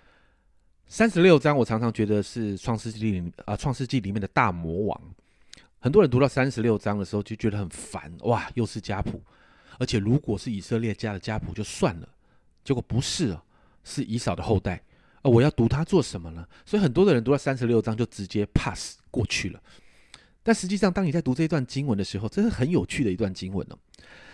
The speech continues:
这一段经文要读之前，我们先要来回顾一下创世纪二十七章的三十八到四十节。那里说到，以扫对他的父亲说：“父啊，你只有一样可住的福吗？我父啊，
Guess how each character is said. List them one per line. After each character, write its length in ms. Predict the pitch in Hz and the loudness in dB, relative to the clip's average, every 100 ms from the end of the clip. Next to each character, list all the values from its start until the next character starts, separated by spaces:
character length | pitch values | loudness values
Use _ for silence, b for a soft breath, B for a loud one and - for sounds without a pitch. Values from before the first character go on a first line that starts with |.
| B | B
这 120 | - 247 | 0 4
一 40 | |
段 140 | 233 | 4
经 200 | 185 202 | 4 2
文 160 | 190 120 | 2 2
要 120 | 160 | 2
读 200 | - 165 | 0 -4
之 120 | - | -6
前， 220 | 151 - 95 | -6 -6 -4
我 100 | 95 | -4
们 120 | 98 | -4
先 160 | - | 0
要 160 | 131 113 | 2 2
来 100 | 92 | 0
回 320 | 95 - 92 | -4 -4 -4
顾 220 | 107 170 120 | -2 0 0
一 60 | |
下 260 | 98 113 87 b b b | 0 -2 -4 b b b
创 160 | - 165 | -6 -6
世 120 | 143 | -4
纪 120 | 143 | -4
二 80 | 135 | -2
十 60 | 117 | -2
七 220 | - 131 | -4 -4
章 140 | 123 | -2
的 80 | 117 | -2
三 260 | 104 117 113 | -2 -2 -4
十 80 | 110 | -4
八 180 | 101 | -4
到 100 | 101 | -4
四 180 | 98 - | -4 -8
十 100 | 95 | -12
节。 180 | 82 - _ _ _ _ _ b b b b | -12 -16 _ _ _ _ _ b b b b
那 100 | 226 | 0
里 80 | 131 | 0
说 180 | - 170 | 2 2
到， 300 | 156 - _ - | 2 -4 _ -8
以 100 | 147 | -4
扫 180 | 185 110 | 0 2
对 140 | 143 | 2
他 100 | 123 | 0
的 60 | 123 | -2
父 160 | - | -4
亲 140 | 120 113 | -6 -4
说 120 | 131 | -6
：“父 240 | 127 - 151 | -6 0 0
啊， 180 | 78 - _ _ _ _ _ _ _ - | 0 -6 _ _ _ _ _ _ _ -10
你 120 | 110 | -10
只 200 | - 123 | -8 -2
有 180 | 147 101 - | 2 2 0
一 80 | 120 | -4
样 180 | 135 | -2
可 180 | 110 - | -4 -6
住 200 | 95 147 | -6 -4
的 80 | 117 | -2
福 240 | 101 - 95 | -2 -4 -4
吗？ 160 | 110 117 _ b b b b | -4 -8 _ b b b b
我 100 | 107 | -4
父 200 | - 147 | 2 2
啊， 140 | - | 0